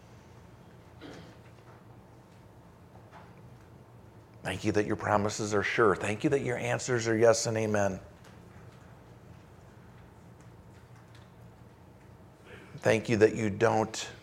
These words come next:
grow weary. You don't faint. You don't take your eyes off of us. You never stop caring about us. You're never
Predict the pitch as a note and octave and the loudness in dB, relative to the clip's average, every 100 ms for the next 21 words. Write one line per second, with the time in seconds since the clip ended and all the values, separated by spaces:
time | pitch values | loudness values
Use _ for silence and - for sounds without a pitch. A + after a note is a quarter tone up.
0 | - A2 A2 G2+ F#2 F#2+ F#2+ F2 F2 D#2 | -14 -2 4 4 4 2 2 0 -4 -12
1 | - F#2 G2 F2+ F#2+ F#2+ - - - G2+ | -14 -6 -2 0 0 -2 -8 -10 -2 -2
2 | F#2 - - - - - - - - - | -2 -6 -12 -14 -20 -20 -20 -20 -20 -20
3 | - - - - - - - - - - | -20 -20 -20 -20 -20 -20 -20 -20 -20 -20
4 | - - - G2+ G#2+ G#2+ A#2 G#2+ G#2+ G2+ | -20 -20 -4 4 6 6 2 0 6 8
5 | A2 G2+ - - G2+ G2 G2 F2 F#2 F2+ | 8 8 6 8 10 10 6 4 4 2
6 | - G2 F#2+ F#2 G2+ A2+ G#2+ - G#2+ G#2 | -2 -2 2 6 8 8 4 6 6 6
7 | - - G2 F#2+ F#2 F2+ F2+ F#2+ F#2 - | 4 4 8 8 4 2 4 6 4 0
8 | - - - - - - A2+ G#2 G#2 G#2+ | -10 -14 -20 -20 -16 -4 2 4 6 12
9 | A2+ A#2 A#2+ A#2+ B2 | 12 12 10 8 4